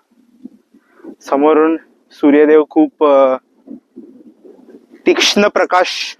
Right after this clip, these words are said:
सोडतायत. इथे आहे देवीचं मंदिर. अ, पाषाणाच्या मूर्त्या आहेत या, सोंडाई माता म्हणून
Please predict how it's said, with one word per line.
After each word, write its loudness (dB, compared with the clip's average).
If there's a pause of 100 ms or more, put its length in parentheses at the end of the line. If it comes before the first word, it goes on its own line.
सोडतायत. -2 (1080)
इथे -4
आहे 0
देवीचं 0
मंदिर. -2
अ, 0 (2500)
पाषाणाच्या 0
मूर्त्या 0
आहेत -4
या, -2 (1040)
सोंडाई 0
माता 0
म्हणून -6